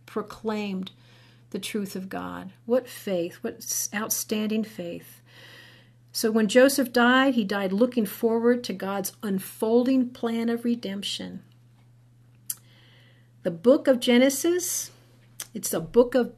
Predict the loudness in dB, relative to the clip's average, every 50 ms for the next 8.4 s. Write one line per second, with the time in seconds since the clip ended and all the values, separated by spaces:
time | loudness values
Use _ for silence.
0 | -20 _ _ -6 -6 -4 2 4 6 6 8 6 6 4 2 2 0 -2 -2 -4
1 | -6 -10 _ _ _ _ _ _ _ _ _ -10 -10 -10 _ _ -6 -6 -6 -4
2 | -6 -8 -10 _ 0 2 6 6 6 6 6 4 4 2 2 0 0 -2 -2 -2
3 | -4 -8 _ _ _ -20 _ -6 -4 -4 -4 -4 -6 -8 -12 -14 -20 -20 -20 _
4 | _ _ _ _ _ _ _ _ -20 -18 -14 -12 -12 -12 4 6 8 8 8 6
5 | 4 2 2 -4 -14 -16 -18 -20 _ _ _ _ _ _ _ _ _ _ _ _
6 | _ _ _ _ _ _ _ _ _ _ _ _ _ _ _ _ -6 -4 -4 -4
7 | -6 -6 -10 -10 -12 -12 -14 -14 -6 0 0 2 4 4 4 4 2 0 0 0
8 | 0 0 0 -2 -2 -2 -4 -4